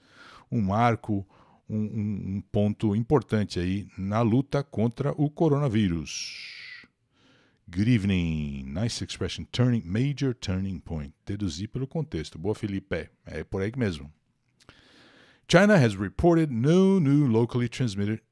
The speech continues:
Ah, Zé Ruela, pra frente que se anda. Aqui, ó, battle.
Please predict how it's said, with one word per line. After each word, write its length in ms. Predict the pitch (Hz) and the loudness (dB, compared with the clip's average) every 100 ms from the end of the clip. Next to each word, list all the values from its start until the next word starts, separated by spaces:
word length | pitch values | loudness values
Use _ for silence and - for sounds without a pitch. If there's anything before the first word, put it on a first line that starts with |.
| _ | _
Ah, 160 | - 110 - _ _ _ _ _ _ _ _ _ - | -8 -8 -8 _ _ _ _ _ _ _ _ _ -14
Zé 160 | 80 87 | -8 -6
Ruela, 320 | 78 80 71 | -4 -6 -6
pra 140 | - | -10
frente 300 | 98 113 104 | -6 -6 -8
que 100 | - | -12
se 160 | - - | -12 -8
anda. 260 | 78 71 71 _ _ _ _ - - _ _ _ _ | -8 -10 -16 _ _ _ _ -20 -20 _ _ _ _
Aqui, 300 | - 98 - | -10 -4 -2
ó, 80 | 82 | -2
battle. 680 | 71 107 127 156 170 190 185 | -2 0 2 4 4 2 0